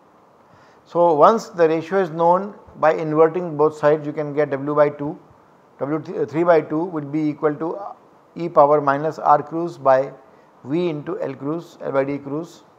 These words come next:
Just put in the values of the various parameters that you have already calculated,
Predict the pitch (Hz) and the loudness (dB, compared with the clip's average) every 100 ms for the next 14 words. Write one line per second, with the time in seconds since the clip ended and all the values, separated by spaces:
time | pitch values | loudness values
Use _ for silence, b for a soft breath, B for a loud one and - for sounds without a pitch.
0 | _ _ _ b b b _ 202 190 - | _ _ _ b b b _ -4 -2 0
1 | 208 226 226 196 165 185 190 - - - | 2 4 8 10 8 6 -2 -8 -10 4
2 | 156 151 - - - _ _ _ _ - | 6 6 2 -18 -20 _ _ _ _ -16
3 | 131 139 151 147 139 143 139 165 151 135 | -6 -4 -2 4 4 4 -2 -4 -4 -2
4 | 143 135 139 139 135 123 123 127 120 143 | -2 -2 -2 -4 -4 -4 -6 -8 -10 -16